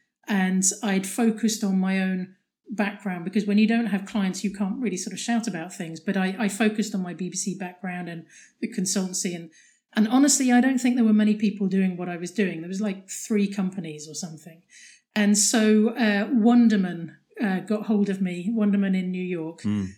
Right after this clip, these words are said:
Speaker 1: and they asked me to help them with a pitch that they were doing to Chevron. That was a massive advertising campaign, but it was very forward thinking. It was all about what happens when the oil runs out, and they wanted to create a forum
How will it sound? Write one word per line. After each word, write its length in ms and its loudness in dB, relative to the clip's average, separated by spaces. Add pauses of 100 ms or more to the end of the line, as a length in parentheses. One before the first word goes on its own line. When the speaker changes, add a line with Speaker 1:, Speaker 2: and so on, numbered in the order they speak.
(160)
Speaker 1:
and 320 2
they 160 2
asked 320 0
me 180 2 (120)
to 160 -2
help 280 -2
them 240 0
with 140 -6
a 40 -8
pitch 380 -6
that 100 -8
they 120 -4
were 100 -4
doing 280 -4
to 100 -12
Chevron. 560 -8 (420)
That 160 0
was 160 2
a 60 4
massive 800 2 (520)
advertising 560 0
campaign, 640 -2
but 100 -2
it 60 0
was 140 -4
very 200 -2
forward 380 0
thinking. 360 -4
It 40 -8
was 140 -4
all 160 2
about 400 -4 (340)
what 180 -4
happens 420 0
when 160 0
the 120 0
oil 300 -2
runs 260 -8
out, 280 -10
and 120 -4
they 80 -2
wanted 320 -2
to 80 -6
create 360 -6
a 40 -20
forum 600 -6